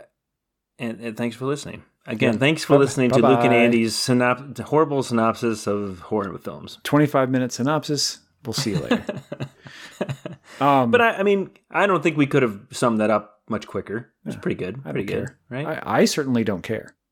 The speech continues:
Speaker 2: People are
Speaker 1: I
Speaker 2: gonna
Speaker 1: mean,
Speaker 2: listen,
Speaker 1: yeah.
Speaker 2: or they're gonna shit their
Speaker 1: I,
Speaker 2: pants and run away.
Speaker 1: I don't
Speaker 2: I mean,
Speaker 1: think that
Speaker 2: it's
Speaker 1: was too pa-, I don't think that was too padded. You know,
Speaker 2: Yeah.
Speaker 1: it's about,
Speaker 2: Yeah.
Speaker 1: it's about as stripped down as you can do.
Speaker 2: Yeah.
Speaker 1: Stri-, no, strip down to your, strip down to your,
Speaker 2: Remove
Speaker 1: uh,
Speaker 2: thy shift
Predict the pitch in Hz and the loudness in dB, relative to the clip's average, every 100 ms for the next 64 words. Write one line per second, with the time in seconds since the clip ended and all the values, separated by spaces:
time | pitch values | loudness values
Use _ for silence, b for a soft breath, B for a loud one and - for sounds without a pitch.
0 | _ _ _ _ _ _ _ - 175 170 | _ _ _ _ _ _ _ 0 2 4
1 | 156 123 104 123 165 202 190 180 123 117 | 4 4 4 4 4 4 2 2 2 2
2 | 113 113 - 139 131 120 127 127 117 104 | 2 0 2 0 2 2 4 2 0 0
3 | 107 101 95 82 - 311 349 117 120 208 | 0 0 -2 -6 -4 2 4 6 6 6
4 | 165 127 - 143 - 117 - _ - 247 | 4 0 0 -2 0 -4 -4 _ -2 0
5 | 262 262 240 135 107 - 113 95 87 87 | 2 2 2 2 2 0 -2 -2 -8 -6
6 | 127 - 190 180 117 139 156 120 220 208 | -6 -8 -8 -6 -6 -8 -8 -8 -8 -8
7 | 214 190 135 - - - 208 190 156 117 | -2 2 2 0 -10 -6 -2 2 2 0
8 | - - 135 120 113 104 95 98 87 90 | -2 0 0 2 0 0 -4 -6 -4 -6
9 | 107 _ - 135 143 _ _ _ _ _ | -8 _ -10 -8 -8 _ _ _ _ _
10 | - - 147 127 117 139 123 120 113 101 | -10 -6 0 0 2 0 0 0 0 0
11 | 98 98 - - 135 - 170 170 143 135 | -2 -4 -6 -8 -6 0 0 2 0 0
12 | 120 117 113 135 139 170 170 156 139 - | 2 4 6 6 8 8 8 4 4 2
13 | 160 113 - - - | 0 0 -4 -16 -18